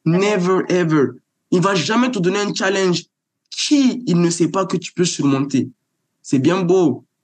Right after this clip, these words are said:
d'avoir la foi, de prier Dieu, mais ça vient avec des actions. C'est-à-dire que tu dois faire ce que tu as à faire et tu laisses faire ce que tu ne peux pas faire. Ok ? C'est aussi simple. Faire ce que tu as à faire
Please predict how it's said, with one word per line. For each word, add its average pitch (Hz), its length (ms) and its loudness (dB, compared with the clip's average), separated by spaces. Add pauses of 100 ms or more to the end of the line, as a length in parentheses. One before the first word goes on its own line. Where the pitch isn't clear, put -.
d'avoir 139 360 -2
la 151 180 0
foi, 160 480 -4
de 131 80 2
prier 127 340 0
Dieu, 135 460 -4
mais 139 100 2
ça 131 160 -2
vient 143 140 2
avec 143 160 0
des 120 180 0
actions. 117 420 -6 (340)
C'est-à-dire 156 340 0
que 170 80 0
tu 143 120 -6
dois 165 180 2
faire 175 180 -2
ce 170 100 -6
que 170 120 -2
tu 151 160 -4
as 131 100 0
à 120 40 -2
faire 131 300 -4 (880)
et 135 140 0
tu 135 120 -4
laisses 156 300 0
faire 156 220 -2
ce 156 100 -4
que 156 140 -2
tu 135 160 -2
ne 120 40 0
peux 117 120 -4
pas 113 160 -2
faire. 117 280 -8 (1080)
Ok ? - 200 -8 (360)
C'est - 220 -6
aussi 131 200 -2
simple. 117 300 -6 (320)
Faire 208 340 -2
ce 220 140 -6
que 185 100 -2
tu 147 180 -4
as 131 80 0
à 117 60 -2
faire 117 280 -6